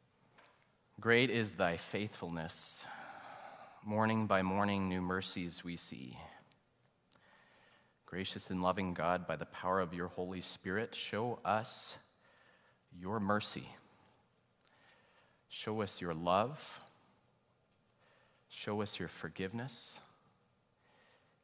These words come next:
and your resurrection power. Bless these human words, we pray.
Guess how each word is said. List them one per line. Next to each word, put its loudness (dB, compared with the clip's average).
and -8
your -4
resurrection -2
power. -6
Bless 2
these -2
human -2
words, -6
we -8
pray. -4